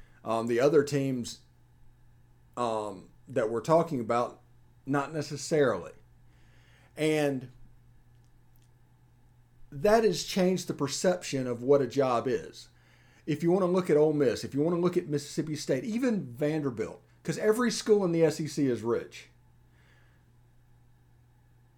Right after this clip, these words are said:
you can no longer really say they can't do it.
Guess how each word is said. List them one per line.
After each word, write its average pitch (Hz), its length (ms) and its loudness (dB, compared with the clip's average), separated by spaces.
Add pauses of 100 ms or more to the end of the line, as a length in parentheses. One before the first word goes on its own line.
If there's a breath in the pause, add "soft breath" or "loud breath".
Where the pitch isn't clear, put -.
(480)
you 160 160 -8
can 202 240 -2
no 240 120 6
longer 220 380 4
really 165 320 4
say 160 260 2
they 143 140 2
can't - 540 -6
do 117 240 0
it. - 180 -16